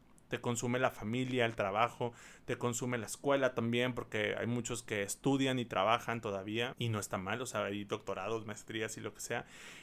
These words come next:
Entonces creo yo que sí es mucho más difícil empezar a hacer relaciones ahorita. Por eso, si tú tienes estos amigos de verdad, de antaño, consérvalos y cuídalos mucho porque son oro, y esos amigos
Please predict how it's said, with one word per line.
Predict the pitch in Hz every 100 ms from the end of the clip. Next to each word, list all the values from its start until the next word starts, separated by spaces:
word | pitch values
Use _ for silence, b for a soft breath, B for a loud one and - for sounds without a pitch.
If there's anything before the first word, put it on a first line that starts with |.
| -
Entonces | 135 165 160 196 190
creo | 180 175
yo | 160 165
que | 165 165 147 -
sí | - 151
es | 156
mucho | 165 160
más | 131 120
difícil | 123 120 120 139
empezar | 123 110 - 98
a |
hacer | 107 117
relaciones | 110 110 - 110 110
ahorita. | 127 156 135 -
Por | 143 185
eso, | 196 - 127 131 - B B B B
si | - 123
tú | 151
tienes | 156 202 190
estos | 170 160 160
amigos | 143 127 131
de | 123
verdad, | 107 107 107
de | 107 110
antaño, | 117 117 131 143 131 113 - - b b b -
consérvalos | 127 127 - 143 135 139 135 147 156
y | -
cuídalos | - 123 123 139 117
mucho | 113 123 135 135 - 123 120
porque | 139 - 110
son | - 113 117 - - -
oro, | 127 127 127 -
y | 151 143
esos | 147 175 165
amigos | 131 123 117 117 -